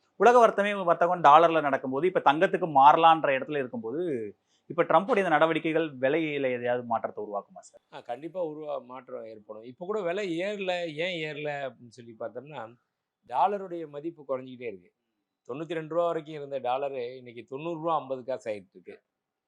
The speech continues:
Speaker 2: அது ஒரு முக்கியமான ரீசன். இப்ப நாம இது வரைக்கும் கொடுத்துட்டு இருக்கிறது எப்படி கன்வர்ஷன் பாத்தீங்கன்னா, தங்கத்தை இறக்குமதி பண்றோம், அதற்கு நிகரா டாலரை கொடுக்குறோம். டாலர் வழியில தான் நம்ம கால்குலேஷனே போடுறோம்.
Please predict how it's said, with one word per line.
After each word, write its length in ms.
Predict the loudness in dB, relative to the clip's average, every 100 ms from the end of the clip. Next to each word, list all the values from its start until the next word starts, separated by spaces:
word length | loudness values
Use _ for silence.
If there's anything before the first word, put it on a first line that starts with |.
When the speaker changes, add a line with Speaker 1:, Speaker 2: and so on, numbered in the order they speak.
| -20 _ _ _
Speaker 2:
அது 180 | -2 0
ஒரு 120 | 0
முக்கியமான 480 | -2 -4 -2 0 -2
ரீசன். 340 | -2 -4 -8 _ _ _ _ _
இப்ப 160 | -8 -4
நாம 380 | -2 0 -2 -6
இது 200 | -8 -6
வரைக்கும் 340 | -6 -8 -12
கொடுத்துட்டு 280 | -12 -14 -14
இருக்கிறது 300 | -10 -8 -8
எப்படி 500 | -8 -10 -10 -12 -8 -6
கன்வர்ஷன் 600 | -6 -6 -8 -8 -10 -6
பாத்தீங்கன்னா, 480 | -8 -8 -12 -12 -12 -16 _ _ -6
தங்கத்தை 340 | -2 0 0
இறக்குமதி 380 | 0 -4 -8 -10
பண்றோம், 460 | -8 -6 -2 2 2
அதற்கு 300 | 0 -4 -6
நிகரா 520 | -4 0 2 2 4
டாலரை 340 | 4 6 4
கொடுக்குறோம். 420 | -2 -8 -8 -12 -18 _ _ _ _ _ _ _
டாலர் 300 | 4 6 6
வழியில 380 | 2 0 -2 -2
தான் 120 | -4
நம்ம 260 | -4 -6 0
கால்குலேஷனே 520 | 0 2 -4 -6 -12 -4
போடுறோம். 340 | -4 -2 -6